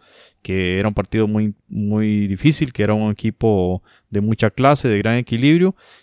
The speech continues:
y él reconoce que siente que jugadores suyos se cansaron y que eso les afectó, pero que se va feliz con el resultado. Interesante que los dos entrenadores indican esto, se van felices con el resultado.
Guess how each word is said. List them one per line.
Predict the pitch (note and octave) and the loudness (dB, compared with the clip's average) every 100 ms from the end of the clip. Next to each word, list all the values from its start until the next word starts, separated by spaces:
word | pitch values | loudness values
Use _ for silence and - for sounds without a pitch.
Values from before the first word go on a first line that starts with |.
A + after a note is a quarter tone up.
| _ B2+ | _ 0
y | D3 E3 - | 0 0 0
él | A#2+ C3 C3+ - | 0 0 -2 -4
reconoce | B2+ C#3 - D3 D3+ C#3 E3+ | 2 4 4 4 4 2 -6
que | - | -6
siente | G#2+ B2 B2 C3 | -4 -2 -2 -4
que | - A2+ | -6 -4
jugadores | - G#2 G2+ C3 C3+ | 0 2 4 4 2
suyos | D3 D3+ - | 0 0 -4
se | A#2 | -8
cansaron | G2 F2 - C3 A#2+ G2 G#2 | -8 -10 0 2 2 -2 -6
y | A2 | -10
que | - G2+ | -6 -4
eso | G#2+ C3 | -2 -2
les | B2+ C#3 | -4 -4
afectó, | C#3+ - C#3 E3 _ _ _ _ - | -6 -4 -2 -2 _ _ _ _ 2
pero | D3+ E3 F3+ - | 6 8 6 0
que | C3 | -2
se | B2 A2 | 0 0
va | A2 | -2
feliz | A2 A2 - | -2 -4 -4
con | A#2+ | -4
el | A2 | -2
resultado. | F#2 G2+ - G#2+ G2+ - | -4 -8 -4 0 0 -4
Interesante | B2 - G#2 A#2 C3+ C#3+ | -10 -4 -2 0 -2 -2
que | C3 | -2
los | A2 | 0
dos | A2+ C3 | 0 0
entrenadores | C#3 B2+ A2 A#2+ C3+ B2 | -2 -2 0 0 0 0
indican | A2 - B2+ | -2 -2 -2
esto, | C3 - E3+ | -2 -2 -6
se | - G#2+ | -2 0
van | A2 A2+ | 0 0
felices | A#2+ B2+ C#3 | 0 0 -4
con | C#3+ C#3+ | -2 -2
el | |
resultado. | D3 D3+ - C#3+ F3+ | 0 -2 0 0 0